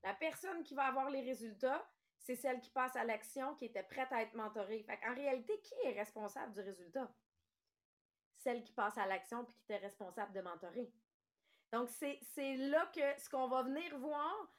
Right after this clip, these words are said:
la, euh, la semaine prochaine, c'est ça. C'est de s'assurer que je mentore les bonnes personnes.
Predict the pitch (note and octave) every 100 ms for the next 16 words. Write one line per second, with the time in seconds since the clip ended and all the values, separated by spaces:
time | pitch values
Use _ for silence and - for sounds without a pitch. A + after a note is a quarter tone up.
0 | _ _ A#3 C4 A#3 A3 G#3 A3+ A3+ B3
1 | B3 A#3+ A#3 A#3 C#4+ C#4+ C#4 A#3 A3 -
2 | B3+ A#3+ - _ _ _ _ _ _ -
3 | - C#4+ D4 D4+ D4+ G3+ B3+ C4 C4 -
4 | - - - F4 D#4+ - D4+ C4+ C#4+ G4+
5 | B3 A3+ A3+ A3+ B3+ A#3+ B3 G#3 C4 A#4
6 | - _ _ _ _ - G3+ G3 E3 A3+
7 | A#3+ B3 A#3 A3 - - G#3 - - F#3
8 | E3 D3